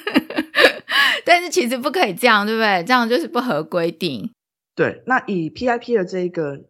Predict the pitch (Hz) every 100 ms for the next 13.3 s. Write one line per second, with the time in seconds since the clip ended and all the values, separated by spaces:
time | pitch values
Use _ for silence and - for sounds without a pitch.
0 | _ - 185 160 135 123 156 156 156 139
1 | 156 185 180 208 185 165 190 - 135 -
2 | 147 - _ _ - 269 240 175 190 175
3 | 143 165 170 156 - 170 156 170 151 160
4 | 156 156 143 135 - _ - 247 240 165
5 | 190 185 185 185 202 160 139 - 190 208
6 | 175 160 135 127 - 160 151 160 160 220
7 | 202 147 160 - - - _ _ - -
8 | 214 214 220 190 175 151 240 220 214 156
9 | - 175 151 165 175 180 185 190 170 143
10 | 180 151 190 180 165 180 170 208 202 -
11 | _ - 226 185 180 185 175 190 165 135
12 | - 120 82 165 165 160 127 180 147 151
13 | 180 151 131